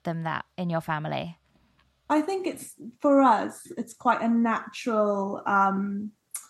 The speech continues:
Speaker 2: it naturally comes up in regards to, like, I think one of the biggest stumbling blocks for people in their faith, or even people wanting to have faith but, you know, aren't sure, I think is the whole question around suffering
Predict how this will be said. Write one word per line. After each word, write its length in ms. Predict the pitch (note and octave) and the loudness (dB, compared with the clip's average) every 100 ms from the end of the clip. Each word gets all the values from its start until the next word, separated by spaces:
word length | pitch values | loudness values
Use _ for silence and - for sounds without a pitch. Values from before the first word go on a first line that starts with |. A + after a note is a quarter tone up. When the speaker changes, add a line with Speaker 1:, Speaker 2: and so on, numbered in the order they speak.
| _ _ _ _ _ - | _ _ _ _ _ -16
Speaker 2:
it 140 | - _ | -16 _
naturally 500 | C4 C#4+ - - C#4+ | 4 4 2 0 2
comes 300 | C4+ B3+ B3 | 4 4 4
up 180 | A#3 - | 2 0
in 60 | |
regards 460 | G#3+ G#3+ G#3 G3+ G3+ | -2 0 2 0 -2
to, 100 | A3+ | -2
like, 220 | G3+ G3 | 0 0
I 80 | A3 | -2
think 260 | G#3+ B3 A#3 | 0 0 2
one 140 | B3 | 2
of 80 | A#3+ | 2
the 60 | A3+ | 0
biggest 360 | A3 G#3 G3 | -2 -4 -6
stumbling 360 | - G3+ F#3+ F#3 | -4 -2 -2 -2
blocks 360 | F#3 F3 - - | -2 -4 -8 -14
for 80 | G3+ | -8
people 340 | G3+ F#3 F#3 | -6 -4 -4
in 120 | F3+ | -4
their 140 | F3+ F3+ | -4 -6
faith, 460 | - - - G3 | -6 -6 -6 -4
or 160 | G3+ G3 | -2 0
even 200 | F#3+ G3 | 0 -2
people 320 | G3 F#3+ F#3 | -4 -4 -4
wanting 560 | F#3 F#3 F3+ - F3+ F3 | -2 -2 -4 -6 -6 -6
to 140 | - | -8
have 320 | F3+ G3+ G3 - | 0 2 2 0
faith 300 | F#3 F3 - | -4 -4 -6
but, 160 | - - _ | -14 -14 _
you 120 | G3+ | -8
know, 240 | F3 D#3+ F3+ | -6 -6 -6
aren't 300 | F#3 F3 F3 | -6 -6 -6
sure, 480 | - G3+ F3+ - G3+ - - | -6 -4 -4 -4 -8 -12 -8
I 100 | G3 | -2
think 160 | G#3+ G#3+ | 0 2
is 140 | G#3+ | 0
the 80 | G#3 | 0
whole 120 | G#3 | -2
question 380 | G3 G#3 G3+ G#3 | 0 -2 -2 -2
around 240 | F#3+ F3+ F#3+ | -2 -2 -2
suffering 920 | - G3 - F#3 F3+ G3+ A#3 C4 | -2 -4 -2 0 2 2 0 -2